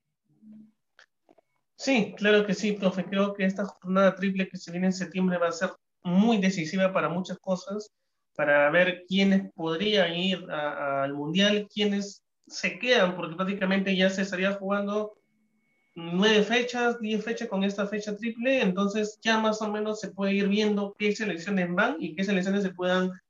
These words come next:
se puedan quedar, ¿no? Y en el tema de Perú, como lo dije, ¿no? En, reafirma lo que vienes haciendo en Copa América. Estás en semifinales,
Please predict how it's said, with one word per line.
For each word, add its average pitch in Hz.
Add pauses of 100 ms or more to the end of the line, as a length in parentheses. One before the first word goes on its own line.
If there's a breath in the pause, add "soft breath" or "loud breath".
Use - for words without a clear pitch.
(320)
se -
puedan 175
quedar, 156
¿no? 147 (120)
Y 175
en 175
el 175
tema 240
de 240
Perú, 233
como 170
lo 165
dije, 208
¿no? 185 (1300)
En, 170
reafirma 254
lo 170
que 175
vienes 226
haciendo 220
en 208
Copa 208
América. 160 (500)
Estás 208
en 196
semifinales, 202